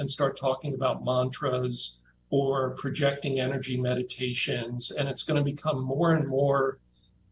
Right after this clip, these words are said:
kind of esoteric and metaphysical, and you're gonna often end up in that deeper end of the swimming pool eventually. So, and, and I'm not just saying this as, like, a, um, armchair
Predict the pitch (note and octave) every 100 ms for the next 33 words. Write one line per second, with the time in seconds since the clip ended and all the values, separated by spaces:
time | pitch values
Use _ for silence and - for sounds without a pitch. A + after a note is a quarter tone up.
0 | _ - D3+ C#3+ C#3 D3 C#3+ D3 C3 -
1 | C#3 D3 C3 C3+ B2+ B2 A#2+ - D3 A#2
2 | B2+ C#3+ C3 - _ - _ - D3 C#3+
3 | C3+ D3+ C#3 C3+ - - D#3+ F#3+ - C#3+
4 | C3 - D3 C#3+ C#3+ C#3+ - C3 C3+ B2+
5 | - C#3+ C#3+ C3 C3+ B2+ B2 A#2+ - C3+
6 | C3 B2 C3+ A#2 A2+ B2 C3+ - C2+ C2+
7 | - _ - - _ - - - D3 C3+
8 | C3+ C3+ - - - _ - F#3 E3 E3+
9 | D#3 D#3 - E3 G3 F#3 F#3+ E3+ - D#3+
10 | D#3 D3 - C#3+ - C3 B2+ C3+ B2+ C3
11 | D3 - B2 A#2 C3 B2+ - _ _ _
12 | - D#3 D3+ - C#3+ C3 C3 -